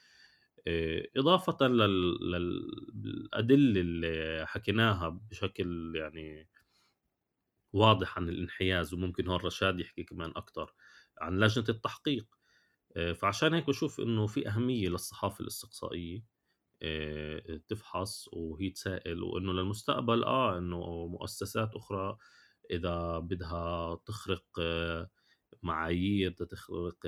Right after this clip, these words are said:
قوانين، يكون في، حتى لو هي إنها مؤسسة إعلامية وكبيرة، إنه في كمان أشخاص. وأنا، يعني، من، من لما نشرنا إحنا التحقيق، آه، في موقع عرب ثمانية وأربعين، وصلنا ردود فعل عديدة،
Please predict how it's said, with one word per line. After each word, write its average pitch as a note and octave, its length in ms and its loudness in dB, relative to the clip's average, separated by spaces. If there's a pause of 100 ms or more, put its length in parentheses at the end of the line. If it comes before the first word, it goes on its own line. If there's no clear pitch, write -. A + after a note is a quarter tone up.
(140)
قوانين، G#2 520 0
يكون B2+ 400 0
في، B2+ 260 -2
حتى - 280 2
لو B2+ 120 6
هي A#2 180 2
إنها G#2+ 200 0
مؤسسة G#2+ 540 -6
إعلامية F2+ 520 -2
وكبيرة، F2+ 420 -4
إنه F#2 160 -4
في A#2 160 -6
كمان G2+ 460 -2
أشخاص. - 480 -4
وأنا، A2+ 420 -2 (380)
يعني، F#2 200 -2
من، G#2 380 2
من G2 440 -2
لما G2+ 200 0
نشرنا A2 480 0
إحنا G2+ 220 -8
التحقيق، F2+ 920 -4 (200)
آه، E2+ 420 -4 (360)
في G2+ 60 -2
موقع G#2 300 2
عرب F#2 220 2
ثمانية G2 220 -2
وأربعين، G2 360 2
وصلنا G2+ 520 0
ردود F#2 340 -4
فعل F2+ 300 -2
عديدة، G2 600 0